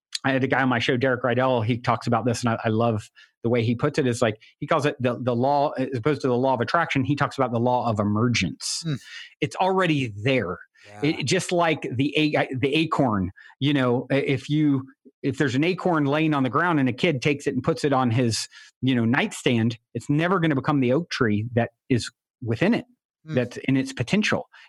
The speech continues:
Speaker 1: Give it the right sunlight, the right water, the right soil. Guess what? It turns into
Speaker 2: Yeah.
Speaker 1: this incredible, abundant oak tree.
Speaker 2: Yeah.
Speaker 1: Now, in that process, the shell cracks, all kinds of crazy growing pains, et cetera, et cetera.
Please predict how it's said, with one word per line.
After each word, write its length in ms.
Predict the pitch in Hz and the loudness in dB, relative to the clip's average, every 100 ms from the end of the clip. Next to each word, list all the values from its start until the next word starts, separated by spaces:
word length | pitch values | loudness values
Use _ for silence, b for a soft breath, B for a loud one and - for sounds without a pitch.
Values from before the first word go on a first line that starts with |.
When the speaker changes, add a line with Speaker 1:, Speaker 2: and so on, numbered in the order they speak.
| - | -4
Speaker 1:
Give 100 | 185 | -2
it 80 | 175 | 0
the 80 | |
right 200 | 156 156 - | 0 0 0
sunlight, 420 | 147 131 131 - | 0 2 0 0
the 80 | 135 | 0
right 180 | 120 | 0
water, 320 | 110 117 123 156 | 0 0 0 0
the 100 | 113 | 0
right 200 | 110 - | -2 -4
soil. 480 | - 120 131 165 _ _ - | -2 2 0 -2 _ _ -4
Guess 200 | 127 - | -2 0
what? 220 | 220 - - - _ _ | 0 -2 -14 -20 _ _
It 140 | 135 135 | -12 -10
turns 520 | - 175 180 175 143 | -2 0 2 0 0
into 640 | 180 190 180 175 143 147 147 B | 0 0 2 2 2 0 -4 B
Speaker 2:
Yeah. 80 | - | -2
Speaker 1:
this 220 | 147 - | -2 -2
incredible, 1080 | - 147 147 - 233 226 214 214 165 151 151 | -2 -2 -2 -6 -4 -2 0 2 2 2 0
abundant 680 | 139 120 - 208 214 185 151 | -2 -2 -2 0 2 0 0
oak 240 | 196 247 240 | 0 0 -2
tree. 400 | - 131 92 85 _ 104 | 0 2 0 -6 _ -6
Speaker 2:
Yeah. 80 | |
Speaker 1:
Now, 260 | 147 202 120 | -2 0 0
in 100 | 185 | 0
that 160 | 185 127 | 0 -2
process, 500 | - 202 240 160 127 | 0 0 2 0 0
the 100 | 135 | -2
shell 260 | 113 143 151 | 0 0 0
cracks, 580 | - 143 143 151 - - B B | 0 2 2 0 -8 -12 B B
all 120 | 123 147 | -2 0
kinds 280 | 165 147 | 0 0
of 80 | 135 | 0
crazy 300 | - 143 135 | 0 0 0
growing 340 | 120 135 143 139 | 0 0 2 2
pains, 400 | 139 135 135 135 | 2 2 2 0
et 140 | 120 | 0
cetera, 260 | 143 123 120 | 0 0 -2
et 80 | - | 0
cetera. 340 | 208 185 127 | 0 2 -2